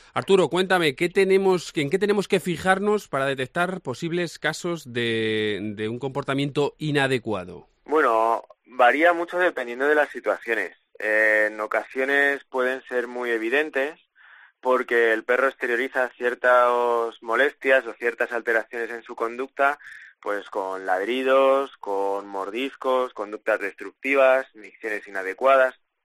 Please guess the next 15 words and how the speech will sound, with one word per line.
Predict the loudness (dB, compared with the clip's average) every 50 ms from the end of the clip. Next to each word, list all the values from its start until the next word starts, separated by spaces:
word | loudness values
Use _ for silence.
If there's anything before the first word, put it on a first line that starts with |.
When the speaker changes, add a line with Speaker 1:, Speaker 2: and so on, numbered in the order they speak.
| _ -6
Speaker 2:
Entonces, | -2 0 0 0 0 -2 -6 _ _
eh, | -8 -2 0
dentro | 0 0 2 4 2
de | 2
ese | 4 2 2
amplio | 2 4 4 4
catálogo | 4 6 6 6 4 4 4 2 2
de | 0 -2
síntomas, | -6 -6 -8 -4 -2 0 2 2 2 0 0 -4 _ _ -4
eh, | -2 0 2 2 4 2 2 2 2 0 0 0 0
el, | -2 -4 -6 -8 -8 -10 -10 -8 -6
el | -6 -6 -6
problema | -4 -2 0 0 0 2 2 2
resalta | 2 0 0 -2 -2 -2 0 2 2 4 6 6 6 6 6 6 6 6 4 4 2
ya, | 2 2 2 2